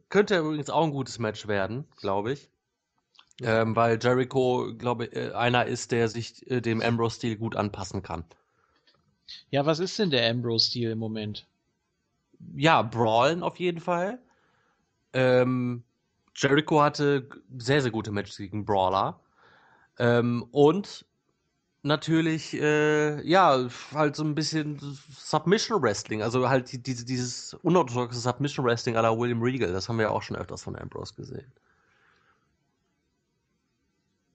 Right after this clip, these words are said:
Speaker 2: Ja, wo die Finger
Speaker 1: Genau.
Speaker 2: einzeln durch die, äh,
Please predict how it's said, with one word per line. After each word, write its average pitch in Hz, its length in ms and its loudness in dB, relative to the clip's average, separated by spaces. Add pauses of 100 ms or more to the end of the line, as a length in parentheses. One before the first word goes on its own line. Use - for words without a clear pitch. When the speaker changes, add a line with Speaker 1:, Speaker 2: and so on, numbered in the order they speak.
(140)
Speaker 2:
Ja, 104 280 -10 (400)
wo 120 200 -6
die 113 280 -8 (520)
Finger 120 720 -2 (240)
Speaker 1:
Genau. 180 220 4
Speaker 2:
einzeln 120 380 0 (540)
durch 120 300 0
die, 120 220 -8
äh, 123 120 -6